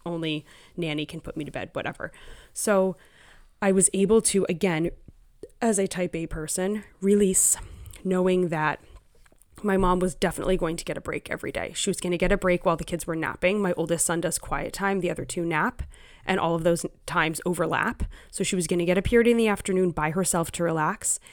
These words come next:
and she was going to be able to go to bed if she wanted to by eight P M every night, and no one was going to speak to her or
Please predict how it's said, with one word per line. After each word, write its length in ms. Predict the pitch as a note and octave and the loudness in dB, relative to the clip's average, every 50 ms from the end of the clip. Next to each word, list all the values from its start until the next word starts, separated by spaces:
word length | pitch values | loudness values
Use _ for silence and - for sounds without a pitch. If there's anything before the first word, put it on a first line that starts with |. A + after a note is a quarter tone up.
| - - - _ _ - | -20 -20 -20 _ _ -2
and 260 | F#3 F3+ F3 F3 E3 | 0 0 0 0 -2
she 140 | - - F3+ | -2 -4 -2
was 180 | E3 F3+ - | -2 -4 -4
going 300 | - - E3+ E3 E3+ E3 | -2 -4 -4 -4 -4 -4
to 180 | - - F#3 E3+ | -4 -2 -2 -2
be 180 | E3 F3 - | -2 -2 -2
able 160 | F3 E3 F3 F3 | -2 -2 -2 -2
to 120 | - F3+ | -2 -4
go 220 | D3+ - F3 E3+ | -4 -2 -2 0
to 80 | E3+ F3 | 0 0
bed 300 | D3+ E3 D#3 D#3 D#3+ - - | 0 0 0 0 0 -2 -4
if 80 | - | -6
she 140 | - - F3 | -4 -4 -2
wanted 340 | D#3+ D#3 G3 C4 A3+ E3+ D3+ | 0 2 2 4 2 2 0
to 200 | - - D3+ D#3 | -2 -4 -2 -2
by 200 | D3+ D#3 D#3+ - - | -2 -2 -4 -4 -2
eight 200 | E3 F3 - - | -4 -4 -4 -4
P 200 | - - D#3 D#3 | -6 -6 -4 0
M 160 | F3+ F#3+ E3+ | 0 0 0
every 240 | D#3 - C#3+ C3 - | -2 -4 -6 -8 -8
night, 320 | - D3+ E3 F3 F#3+ - - - - - - - - | -8 -8 -6 -6 -6 -8 -10 -20 -20 -20 -10 -4 -2
and 200 | F3+ F3+ F3+ - - | 0 0 0 -2 -4
no 320 | E3+ F3 F3+ F3+ F#3 G3 | -4 0 2 4 6 6
one 280 | G3+ G3+ F#3+ F3+ F#3 F3 | 6 6 4 4 4 2
was 140 | F3+ F3 - | 2 0 0
going 180 | F3+ E3+ E3+ E3 | -2 -2 -2 -2
to 120 | - F3 | -4 -4
speak 260 | - - G3+ G3 - | -4 -2 -4 -4 -4
to 100 | - F3+ | -6 -6
her 300 | - D3 C#3 D3 D#3+ E3 - | -2 -2 -2 -2 -2 -4 -6
or 260 | - E3 D#3+ D#3+ D#3 | -4 -4 -4 -4 -6